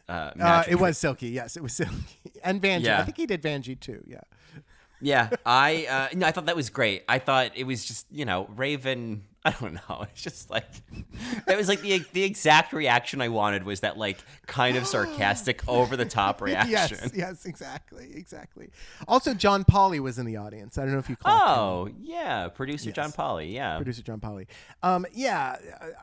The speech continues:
Speaker 2: I think we've kind of talked about those challenges, uh, in general, unless you,
Speaker 1: Yeah.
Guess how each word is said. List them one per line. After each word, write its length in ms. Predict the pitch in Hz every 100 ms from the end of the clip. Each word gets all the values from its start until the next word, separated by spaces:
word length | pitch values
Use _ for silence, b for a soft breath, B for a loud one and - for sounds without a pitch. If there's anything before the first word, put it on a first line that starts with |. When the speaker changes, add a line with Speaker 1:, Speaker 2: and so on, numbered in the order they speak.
| _ _ -
Speaker 2:
I 60 |
think 240 | 190 302 -
we've 160 | 202
kind 180 | - 170
of 100 | 143
talked 340 | - 139 139 165
about 280 | 165 165
those 240 | 185 170 -
challenges, 880 | 180 170 175 170 185 190 190 - -
uh, 600 | - 143 139 135 131 135 -
in 220 | 156 147
general, 760 | 135 143 135 147 165 185 202 202
unless 400 | 156 160 156 -
you, 120 | 160 151
Speaker 1:
Yeah. 320 | 131 95